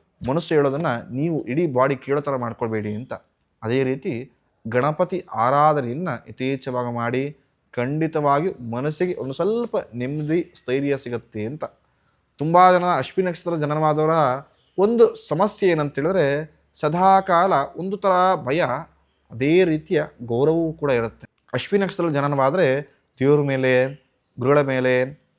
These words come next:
ತಂತಾಗಳ ಮೇಲೆ ಏನೋ ವಿಧವಾದ ಭಕ್ತಿ, ಗೌರವ.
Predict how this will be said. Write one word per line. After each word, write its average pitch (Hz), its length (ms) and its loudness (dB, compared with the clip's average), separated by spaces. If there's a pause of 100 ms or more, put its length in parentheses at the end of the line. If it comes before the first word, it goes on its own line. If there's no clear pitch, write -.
ತಂತಾಗಳ 143 440 0
ಮೇಲೆ 135 500 -2
ಏನೋ 151 260 -2
ವಿಧವಾದ 165 400 2
ಭಕ್ತಿ, 160 400 -6
ಗೌರವ. 123 480 -2